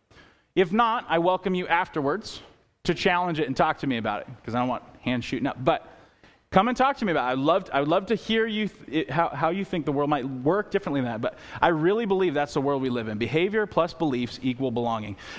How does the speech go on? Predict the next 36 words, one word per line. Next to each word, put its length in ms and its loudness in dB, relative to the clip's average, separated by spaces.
Jesus 380 0
comes 280 2
along, 360 2
and 80 -2
I 80 2
wanna 260 0
think 240 -2
about 260 2
this. 220 0
You 60 -2
can 100 -2
think 220 -2
about 160 2
almost 280 -4
any 240 2
story, 420 0
even 180 0
Jesus 360 -2
engaging 540 2
in 140 0
li-, 240 0
Peter's 360 0
life 380 0
or 80 0
Paul, 560 0
Saul, 360 0
who 80 0
became 360 -2
Paul's 320 0
life, 320 0
as 100 -6
we're 120 -2
reading 220 0
through 160 -2
Acts, 260 -2
right? 260 2